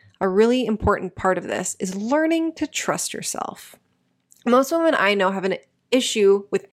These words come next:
deep self-confidence. We second guess ourselves. We question our decisions, big and small. What we wore to the party, what we said to the new acquaintance, our life direction, our career path,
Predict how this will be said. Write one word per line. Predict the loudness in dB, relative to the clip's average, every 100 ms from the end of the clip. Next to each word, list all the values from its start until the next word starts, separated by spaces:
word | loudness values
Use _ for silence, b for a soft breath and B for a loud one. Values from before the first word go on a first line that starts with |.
| -8
deep | -2 -2 0
self-confidence. | -4 -4 -8 -8 -10 -10 -12 -16 -16 b b
We | -2
second | 0 -2 -2
guess | -6 -6 -4
ourselves. | -2 -2 0 0 -2 -6 -12 -16 B B B
We | -2
question | 0 0 0 0 0
our | 2
decisions, | 2 0 0 -2 -4 -4
big | -2 0
and | -2
small. | 0 -2 -2 -4 -10 _ _ _ B B B B
What | -2 0
we | 0
wore | -2 -4
to | -6 -8
the |
party, | -6 0 2 2 -4 -8 B B B
what | 2 2 2
we | -2
said | -2 -2 -4
to | -4
the | -2
new | 0 -2
acquaintance, | -2 0 2 0 -2 -4 -6 -8 b -6
our | -2
life | 0 -2
direction, | -4 2 2 0 -4
our | -4
career | -6 -2 0 0
path, | 0 0 0 -2